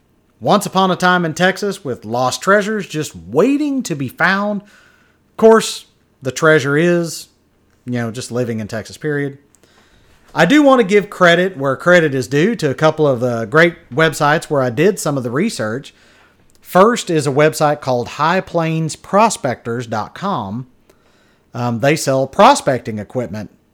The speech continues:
to help you with various mining and treasure hunting activities. Looks really cool.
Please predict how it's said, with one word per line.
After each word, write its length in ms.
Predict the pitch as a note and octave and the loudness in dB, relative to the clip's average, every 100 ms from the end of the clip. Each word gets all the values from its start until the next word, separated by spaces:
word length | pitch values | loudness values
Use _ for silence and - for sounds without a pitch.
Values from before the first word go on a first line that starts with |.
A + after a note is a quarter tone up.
| _ - | _ -8
to 100 | B2+ | 0
help 240 | C#3 C3+ | 0 0
you 100 | C3+ | -2
with 140 | B2 G2 | -2 0
various 420 | C3+ C#3 C3 - | 0 0 -2 -4
mining 640 | A2 C#3+ D3+ D3 C#3+ C#3+ | -2 0 0 -2 -2 -4
and 460 | C3 A#2 A2+ G#2 G2+ | -6 -8 -6 -8 -12
treasure 460 | - C3+ C3+ C#3 B2 | -4 -2 0 -2 -4
hunting 360 | C3+ B2+ B2 | -4 -6 -6
activities. 600 | A2+ G#2 - C#3 D3+ C#3 | -6 -8 -8 -4 -4 -4
Looks 280 | B2+ A3 - | 0 0 0
really 220 | G3+ F3+ | -2 -2
cool. 460 | - G3+ G3 G3 | 0 2 4 0